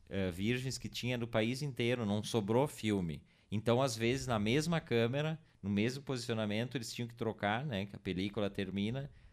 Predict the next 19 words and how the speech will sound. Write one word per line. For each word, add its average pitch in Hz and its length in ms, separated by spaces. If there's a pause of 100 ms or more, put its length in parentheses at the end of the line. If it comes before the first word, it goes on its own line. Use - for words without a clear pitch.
troca, 120 520 (320)
e 110 60
usava 117 360
filmes 123 340
alternados, 117 580 (140)
preto 113 280
e - 20
branco 104 480
e 120 80
coloridos. 101 840 (320)
E - 40
tem 107 220
até 107 160
algumas 123 340
imagens 113 340
que - 80
foram 117 240
colorizadas 107 880
posteriormente, 90 840